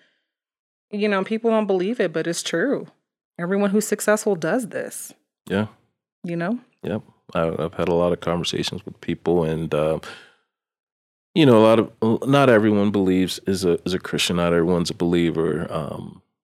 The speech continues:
Speaker 2: they are following some higher power, according to them. But
Speaker 1: Mm-hmm.
Speaker 2: for me,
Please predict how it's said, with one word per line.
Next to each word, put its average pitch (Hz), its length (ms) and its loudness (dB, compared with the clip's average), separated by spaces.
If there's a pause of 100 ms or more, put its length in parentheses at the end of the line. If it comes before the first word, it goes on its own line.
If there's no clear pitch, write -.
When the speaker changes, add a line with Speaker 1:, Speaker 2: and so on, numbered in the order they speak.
(200)
Speaker 2:
they 90 120 2
are 85 160 2
following 90 680 -2 (340)
some 90 380 -4
higher 87 400 0
power, 78 480 -4 (180)
according 78 420 -4
to - 120 -12
them. 78 300 -6 (500)
But 95 180 -4
Speaker 1:
Mm-hmm. 95 80 -8
Speaker 2:
for 104 100 -4
me, 87 480 0